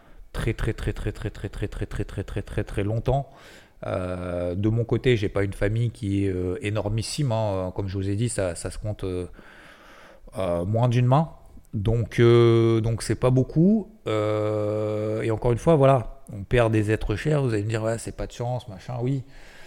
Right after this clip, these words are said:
c'est pas une question de chance, c'est juste une question de la vie, quoi. Donc la question, c'est maintenant, voilà, qu'est-ce que tu fais, qu'est-ce que tu te souviens, ce dont tu te souviens pour aller de l'avant et tout. Et moi, je le vois aussi dans l'éducation de ma fille. Ce sont des choses, effectivement, que j'essaie de lui inculquer en disant,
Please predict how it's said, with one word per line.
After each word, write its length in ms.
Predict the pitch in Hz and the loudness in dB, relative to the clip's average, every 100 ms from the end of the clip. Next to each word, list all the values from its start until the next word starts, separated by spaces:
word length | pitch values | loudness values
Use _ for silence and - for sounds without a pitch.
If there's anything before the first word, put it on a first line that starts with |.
| - - - - | -20 -20 -20 -18
c'est 140 | - | -6
pas 80 | - | -2
une 60 | 120 | 0
question 300 | 120 - 123 | 0 0 -2
de 40 | |
chance, 260 | - 160 - | 2 0 0
c'est 80 | 98 | -2
juste 240 | 110 - | -2 -4
une 80 | 110 | -6
question 340 | - - 113 | -4 -4 -2
de 60 | 110 | 2
la 80 | 117 | 2
vie, 160 | 160 | 0
quoi. 340 | 156 98 - - - | -2 -4 -6 -18 -14
Donc 280 | 110 104 - | -6 -6 -4
la 100 | 104 | -4
question, 340 | - 107 143 | -4 -6 -4
c'est 160 | 147 117 | -4 -4
maintenant, 320 | 104 92 123 | -6 -4 -2
voilà, 420 | 131 92 - - - | 0 -2 -6 -16 -16
qu'est-ce 180 | - - | -14 -10
que 80 | - | -10
tu 120 | - | -10
fais, 220 | - 135 | -6 -6
qu'est-ce 160 | 131 120 | -6 -8
que 100 | 113 | -10
tu 180 | - 101 | -10 -10
te 100 | - | -6
souviens, 360 | 131 123 139 151 - - - - - | -2 0 -2 -4 -14 -18 -18 -18 -16
ce 160 | - - | -6 -2
dont 180 | 120 127 | 0 0
tu 160 | - 107 | -4 -8
te 200 | - 110 | -4 -4
souviens 560 | - 123 113 127 139 - | -2 -2 0 2 0 -2
pour 220 | 135 117 | -2 0
aller 160 | 104 107 | 2 0
de 100 | 104 | 2
l'avant 300 | 117 113 120 | 2 2 -2
et 60 | 113 | -2
tout. 160 | 123 - - - - - - - | -6 -8 -16 -20 -20 -20 -20 -6
Et 360 | 104 104 101 | 0 0 0
moi, 180 | 98 110 | 0 0
je 140 | 104 110 | 2 2
le 60 | |
vois 240 | 110 147 139 | 4 4 4
aussi 240 | 107 120 | 2 -4
dans 100 | 101 | -4
l'éducation 500 | 98 98 104 95 110 | -4 -4 -4 -6 -4
de 60 | 104 | -2
ma 80 | |
fille. 200 | 101 160 | -2 -2
Ce 180 | 156 - | -4 -8
sont 180 | 110 107 | -8 -6
des 120 | 98 | -4
choses, 340 | 92 123 117 98 | -4 0 -2 -2
effectivement, 460 | - 92 - 113 | -10 -12 -8 -8
que 140 | 107 98 | -6 -8
j'essaie 260 | 101 110 | -8 -6
de 60 | 101 | -6
lui 80 | 101 | -8
inculquer 400 | 95 113 - 160 | -10 -8 -4 -4
en 100 | 113 | -4
disant, 340 | 104 120 113 | -4 -4 -6